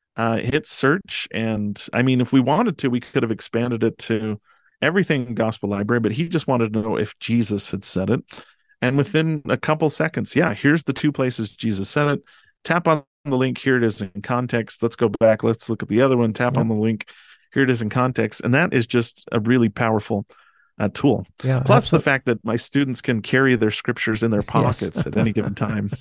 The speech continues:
Speaker 2: <laughs> Yes.
Speaker 1: uh, I think makes, makes me favor electronic, uh, scriptures, despite all the other
Speaker 2: Yeah.
Speaker 1: rotten stuff that's sometimes on those devices.
Speaker 2: <laughs> Well, you, between you and I, we've just talked about two different types of, um,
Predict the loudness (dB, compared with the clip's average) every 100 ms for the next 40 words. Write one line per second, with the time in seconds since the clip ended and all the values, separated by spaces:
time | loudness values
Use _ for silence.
0 | -14 -20 -18 -6 0 2 2 2 0 0
1 | 0 0 0 -2 -2 -8 -12 -4 -2 -2
2 | -2 -4 0 2 2 2 0 0 0 2
3 | 0 -2 -2 -2 -4 -8 -10 -8 -6 -6
4 | -4 -4 0 -2 -2 -6 -14 -20 -4 -2
5 | 2 2 4 4 4 4 2 0 -8 _
6 | -2 0 2 -2 -8 -4 -4 -4 -6 -6
7 | -8 -6 -4 -2 -2 -2 -2 -2 0 -4
8 | -4 -6 -6 -8 -12 -16 -20 -20 -20 -10
9 | 0 2 2 2 2 2 -2 -14 -12 -6
10 | -6 0 2 6 6 6 6 4 2 0
11 | -4 -2 -2 0 -2 0 0 0 0 0
12 | 0 0 0 -2 -2 -4 -10 -8 -4 -2
13 | -2